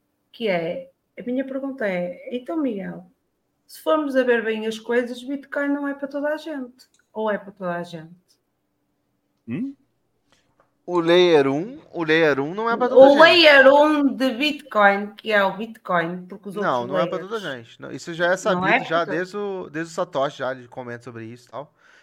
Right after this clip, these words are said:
Speaker 3: Inclusive, o Satoshi foi um
Speaker 1: Não, eu
Speaker 3: proponente
Speaker 1: tô a
Speaker 3: dos
Speaker 1: perguntar
Speaker 3: hábitos.
Speaker 1: isto porque
Speaker 3: Ah, não, não,
Speaker 1: a
Speaker 3: é
Speaker 1: coisa
Speaker 3: normal.
Speaker 1: tá a ficar romantizada,
Speaker 3: É
Speaker 1: sabes?
Speaker 3: porque, é, as pessoas acham, tipo, "Ah, não, o Bitcoin Layer um é pra todo mundo." É no sentido de ser o lastro de tudo.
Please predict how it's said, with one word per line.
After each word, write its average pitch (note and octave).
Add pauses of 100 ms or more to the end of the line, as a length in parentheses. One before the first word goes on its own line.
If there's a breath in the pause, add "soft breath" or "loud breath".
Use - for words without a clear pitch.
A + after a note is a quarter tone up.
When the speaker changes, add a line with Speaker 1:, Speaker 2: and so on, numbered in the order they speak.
Speaker 3:
Inclusive, D#3
o G#3+
Satoshi F#3+
foi F#3+
um G3+
Speaker 1:
Não, A3+
eu A3
Speaker 3:
proponente G4+
Speaker 1:
tô F#4+
a G4
Speaker 3:
dos G4
Speaker 1:
perguntar F#4+
Speaker 3:
hábitos. G4
Speaker 1:
isto G#4 (360)
porque -
Speaker 3:
Ah, C#4+
não, D4
não, C#4
Speaker 1:
a B3+
Speaker 3:
é A#3+
Speaker 1:
coisa A#3
Speaker 3:
normal. A3+
Speaker 1:
tá F#4+
a F#4+
ficar F#4
romantizada, F4
Speaker 3:
É A3+
Speaker 1:
sabes? A3
Speaker 3:
porque, A#3+
é, A#3 (240)
as G3
pessoas G#3+
acham, A3
tipo, G#3
"Ah, G#3
não, G#3
o D#3+
Bitcoin F#3
Layer F#3+
um F#3
é G3
pra F#3
todo F3
mundo." C#3+ (140)
É D#3+
no A#3
sentido G#3+
de G#3
ser G3+
o G3+
lastro F#3
de G#3+
tudo. B2